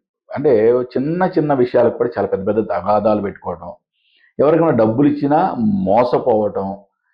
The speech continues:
అట్లాగే ఆ ఇంట్లో వారికి వివాహ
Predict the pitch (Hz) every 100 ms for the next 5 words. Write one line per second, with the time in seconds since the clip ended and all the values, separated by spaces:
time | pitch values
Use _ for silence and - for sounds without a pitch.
0 | _ - - 170 131 101 101 113 - -
1 | _ - 104 120 135 156 156 127 117 117
2 | 139 104 107 107 110 117 131 143